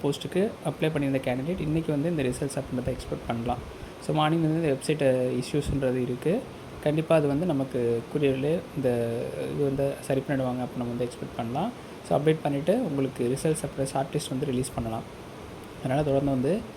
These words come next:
வெப்சைட் வந்து ஃபாலோ பண்ணுங்க. So, ரிசல்ட்ஸ் வந்த உடனே வந்து நம்ம சேனல்ல இன்டிமேஷன்றதை கொடுக்குறேன். So, எட்டாம் வகுப்பு கல்வி தகுதிக்கு அந்த சர்டிஃபிகேட் வெரிஃபிகேஷன் அப்படின்றது நெக்ஸ்ட் மந்த் வந்து சொல்லியிருந்தாங்க. கரெக்டா நமக்கு கரெக்ட் ஃபிஃப்டீன் டேஸ் அப்படின்றது இருக்கு.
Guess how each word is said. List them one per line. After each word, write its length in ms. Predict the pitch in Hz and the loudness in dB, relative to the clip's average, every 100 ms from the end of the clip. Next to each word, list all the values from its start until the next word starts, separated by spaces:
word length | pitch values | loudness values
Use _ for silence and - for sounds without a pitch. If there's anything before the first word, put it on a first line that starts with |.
| - - | -14 -4
வெப்சைட் 200 | 151 - | -2 2
வந்து 220 | 156 139 147 | 2 2 2
ஃபாலோ 220 | 127 139 139 | 2 2 0
பண்ணுங்க. 300 | 127 131 240 - - | 0 0 -2 -4 -6
So, 160 | - 139 | 0 0
ரிசல்ட்ஸ் 280 | 175 180 | 2 0
வந்த 540 | 143 143 160 156 143 131 131 | 0 0 2 4 4 2 0
உடனே 240 | 143 156 | 0 2
வந்து 160 | 175 151 | 2 2
நம்ம 160 | 127 | 0
சேனல்ல 320 | 131 139 135 123 | 0 0 0 0
இன்டிமேஷன்றதை 600 | 131 131 131 123 120 123 | 0 -2 -2 -4 -2 -4
கொடுக்குறேன். 340 | 135 - 160 233 - - - - - - | -6 -4 -2 -4 -6 -12 -12 -14 -12 -2
So, 100 | 139 | 0
எட்டாம் 160 | 143 165 | 4 4
வகுப்பு 240 | 156 156 | 4 2
கல்வி 200 | 143 139 | 2 2
தகுதிக்கு 540 | 147 135 131 135 214 254 - - | 4 2 2 0 0 -2 -6 -4
அந்த 480 | 143 135 120 117 117 - | 0 2 4 2 0 0
சர்டிஃபிகேட் 340 | 147 160 147 | 0 2 2
வெரிஃபிகேஷன் 480 | 135 135 143 - 139 | 0 -2 -2 -2 -4
அப்படின்றது 320 | 127 139 131 143 | -4 -2 0 0
நெக்ஸ்ட் 180 | 123 - | -2 -2
மந்த் 160 | 139 139 | -2 0
வந்து 120 | 131 131 | -2 0
சொல்லியிருந்தாங்க. 460 | 120 123 117 113 - - - - - | 0 0 -2 -4 -8 -14 -16 -14 -4
கரெக்டா 240 | 147 156 | 0 2
நமக்கு 320 | 165 143 135 123 | 2 2 0 0
கரெக்ட் 240 | 131 131 - | 0 0 -4
ஃபிஃப்டீன் 240 | - 147 143 | -2 2 4
டேஸ் 220 | 151 135 | 2 -2
அப்படின்றது 320 | 160 139 123 | 0 -2 0
இருக்கு. 440 | 123 123 147 190 | 0 0 0 0